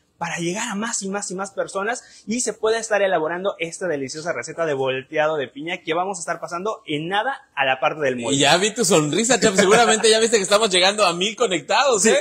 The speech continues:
Speaker 1: es justamente lo que estaba viendo por aquí los mensajes. Vamos en mil, mil conectaditos, familia. Así que ya vamos en el segundo escalón. Nos falta el tercero y ya rompemos inclusive la meta.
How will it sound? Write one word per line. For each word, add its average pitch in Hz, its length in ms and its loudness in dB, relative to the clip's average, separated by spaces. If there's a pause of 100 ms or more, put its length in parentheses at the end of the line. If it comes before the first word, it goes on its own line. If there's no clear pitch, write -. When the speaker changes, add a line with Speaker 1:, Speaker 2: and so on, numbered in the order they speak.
(100)
Speaker 1:
es 226 140 4
justamente 285 460 0
lo 254 80 4
que 208 60 0
estaba 247 220 0
viendo 240 180 -8
por 214 100 -8
aquí 208 160 -8
los 220 160 -4
mensajes. 208 720 -6
Vamos 254 380 -4
en 233 260 -10
mil, 269 500 -2 (220)
mil 320 380 -4
conectaditos, 240 560 -6
familia. 254 340 -4
Así - 240 -4
que 294 160 -8 (260)
ya 254 300 0
vamos 262 240 -2
en 226 100 -2
el 208 80 -2
segundo 220 280 2
escalón. 175 360 -4
Nos 214 160 0
falta 294 220 0
el 302 100 -2
tercero 233 520 -2 (100)
y 196 180 -4
ya 262 300 -2 (120)
rompemos 208 640 -4
inclusive 208 520 -4 (220)
la 147 260 4
meta. 151 420 -2